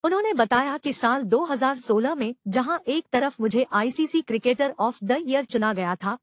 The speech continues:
वहीं उसके बाद साल दो हज़ार सत्रह में खेले गए चैंपियंस ट्रॉफी के फाइनल में पाकिस्तान के खिलाफ खराब प्रदर्शन के बाद उनके करियर में बड़ा बदलाव देखने को मिला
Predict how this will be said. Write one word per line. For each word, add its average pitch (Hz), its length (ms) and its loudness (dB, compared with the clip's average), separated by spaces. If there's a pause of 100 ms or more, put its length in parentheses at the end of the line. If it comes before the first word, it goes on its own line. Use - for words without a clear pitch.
(120)
वहीं 262 280 -2
उसके 262 320 -2
बाद 196 260 0
साल 247 300 -2
दो 226 200 0
हज़ार 254 340 0
सत्रह 240 420 0
में 254 260 -2
खेले 302 280 0
गए 240 220 0
चैंपियंस 247 640 -2
ट्रॉफी 247 300 2
के 269 160 -2
फाइनल 247 420 -2
में 254 260 -2
पाकिस्तान 247 540 0
के 262 120 -2
खिलाफ 214 400 -2
खराब 233 260 -2
प्रदर्शन 220 480 -2
के 214 120 0
बाद 180 280 0 (140)
उनके 254 260 -2
करियर 233 340 0
में 240 240 -2
बड़ा 214 240 0
बदलाव 208 420 0
देखने 208 380 -2
को 208 100 -4
मिला 170 260 -4